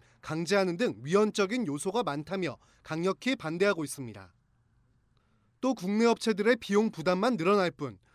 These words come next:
중소 씨피를 보호하기 위한 방안은 제대로 없는 데다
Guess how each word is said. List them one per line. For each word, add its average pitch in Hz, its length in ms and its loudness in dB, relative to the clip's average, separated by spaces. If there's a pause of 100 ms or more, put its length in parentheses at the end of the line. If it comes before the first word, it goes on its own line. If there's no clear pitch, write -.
(160)
중소 185 360 0
씨피를 233 440 0
보호하기 185 520 4
위한 175 280 0
방안은 185 460 -2
제대로 175 360 -2
없는 160 240 -2
데다 135 280 -6